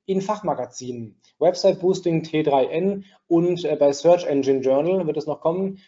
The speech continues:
Also von daher eine Mischung aus Ruhm und Ehre, Bargeld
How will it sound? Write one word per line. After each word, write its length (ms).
Also 400
von 140
daher 180
eine 120
Mischung 260
aus 260
Ruhm 200
und 100
Ehre, 460
Bargeld 640